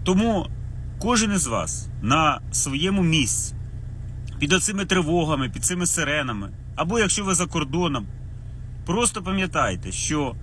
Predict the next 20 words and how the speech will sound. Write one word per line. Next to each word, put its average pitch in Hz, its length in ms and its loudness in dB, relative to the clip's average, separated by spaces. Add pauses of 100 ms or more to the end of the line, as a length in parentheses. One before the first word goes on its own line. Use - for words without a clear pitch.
(100)
ви, 196 400 0 (280)
ви 110 300 0
сьогодні 139 560 0 (260)
відповідаєте 175 600 2
за 139 120 0
своє 160 300 0
життя 135 340 -6 (260)
і 143 60 -2
намагайтесь 160 580 2
його 160 420 0
влаштувати 117 580 -2
максимально, 151 840 0 (680)
максимально 143 720 2
ефективно, 175 680 -2 (840)
максимально 185 680 0
для 151 220 2
вас 147 380 0 (540)
прийнятно, 170 640 2
комфортно, 165 760 0 (1120)
заможньо. 170 800 0